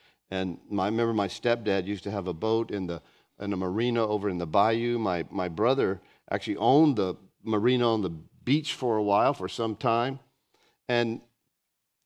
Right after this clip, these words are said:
there are two kinds of boats you usually see in a harbor or a marina. One can be like a, a pleasure boat, you know, like a,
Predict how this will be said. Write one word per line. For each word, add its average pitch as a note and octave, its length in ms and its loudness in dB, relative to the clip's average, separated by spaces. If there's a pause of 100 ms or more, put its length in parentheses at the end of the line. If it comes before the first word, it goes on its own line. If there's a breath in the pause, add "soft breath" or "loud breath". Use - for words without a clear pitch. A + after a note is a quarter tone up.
(140)
there C#3 300 6
are B2 40 0
two - 280 -4
kinds E3 300 2
of G#2+ 140 -6
boats B2 440 2
you G#2+ 80 -6
usually G#2+ 400 -4
see A2+ 460 -2 (760 soft breath)
in G2+ 100 0
a F#2+ 60 0
harbor A#2+ 600 0 (440)
or F#2+ 120 2
a G2 40 0
marina. F#2+ 520 -2 (180)
One B2+ 260 0
can B2+ 180 0
be A#2 160 0
like A2+ 220 0
a, F#2+ 140 0 (120)
a G#2 80 -6
pleasure C3+ 380 2
boat, F2+ 320 -6 (360)
you - 80 -10
know, F#2 80 -4
like G2 200 -2
a, F2+ 120 -2